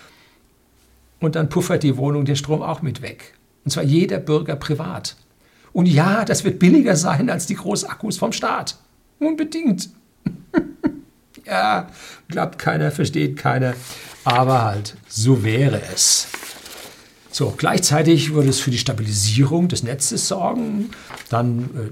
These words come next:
der Strom würde deutlich billiger werden, weil der Staat ja hier keine Maßnahmen ergreifen muss. Alles ohne Subventionen, ohne Gesetze, ohne Verordnungen und ohne Kontrolleure. Das würde einfach so von alleine funktionieren, ne?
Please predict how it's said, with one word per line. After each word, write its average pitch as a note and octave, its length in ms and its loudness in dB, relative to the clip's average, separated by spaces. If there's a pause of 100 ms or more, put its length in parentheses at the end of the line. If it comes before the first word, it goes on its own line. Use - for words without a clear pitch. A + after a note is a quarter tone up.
der G#2+ 60 -8
Strom B2 340 -4
würde A2 160 -4
deutlich - 540 -2
billiger G#3 420 -2
werden, E3+ 380 -4
weil C#3 100 -4
der A#2+ 80 -6
Staat B2 320 -4
ja A#2+ 60 -2
hier A2 140 -2
keine G#2 200 -6
Maßnahmen D3+ 540 -2
ergreifen A2 480 -8
muss. A2 180 -8
Alles - 300 -4
ohne D3+ 180 0
Subventionen, D#3+ 680 -4
ohne B2+ 260 -2
Gesetze, A#2+ 420 -6
ohne A2+ 160 -8
Verordnungen A2 680 -10 (260)
und F#3 180 2 (120)
ohne A#2 340 -2
Kontrolleure. C#3 880 -4 (420)
Das C4 240 -6
würde D#3+ 220 -4
einfach - 260 -6
so B2 160 -6
von F3 160 -6
alleine G#2 340 -8
funktionieren, F2 640 -16
ne? G#3+ 180 -8